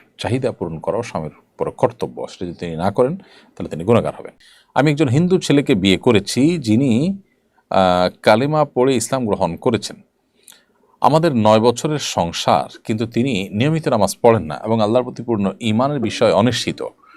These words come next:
তিনি বলেন, 'সব ধর্মকে ভালোবাসি এবং সময় হলে সব কিছু করব।' এই পরিস্থিতিতে আমার জন্য ইসলামের নির্দেশনা কি? তিনি যদি আল্লাহকে মানতে অস্বীকৃতি জানান,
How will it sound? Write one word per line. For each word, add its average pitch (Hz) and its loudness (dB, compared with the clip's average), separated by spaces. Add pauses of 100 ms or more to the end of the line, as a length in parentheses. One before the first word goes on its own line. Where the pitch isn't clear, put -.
(640)
তিনি 165 4
বলেন, 147 4
'সব 170 0
ধর্মকে 127 0
ভালোবাসি 92 0
এবং 104 -6
সময় 131 -6
হলে 101 -2
সব 120 -2
কিছু - -10
করব।' - -14 (460)
এই 123 4
পরিস্থিতিতে 135 0
আমার 110 2
জন্য 107 0
ইসলামের 113 -4
নির্দেশনা 85 -4
কি? 98 -2
তিনি 92 0
যদি 87 -2
আল্লাহকে 101 -2
মানতে 95 -2 (140)
অস্বীকৃতি 117 -4
জানান, 80 -2